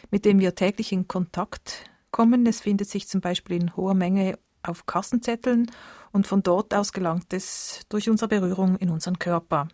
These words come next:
Das Interessante nun an Ihrer Sendung ist, oder vielleicht auch das Erschreckende,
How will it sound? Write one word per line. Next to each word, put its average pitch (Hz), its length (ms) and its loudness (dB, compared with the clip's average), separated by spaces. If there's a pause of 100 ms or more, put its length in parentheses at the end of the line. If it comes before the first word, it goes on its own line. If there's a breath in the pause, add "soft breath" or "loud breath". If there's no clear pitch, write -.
(600 loud breath)
Das 208 120 -10
Interessante 233 540 4
nun 233 200 8
an 196 160 2
Ihrer 175 340 -4
Sendung 269 600 -2
ist, - 680 -6
oder 190 160 -8
vielleicht 180 360 -4
auch 190 80 -4
das - 160 -8
Erschreckende, 214 560 0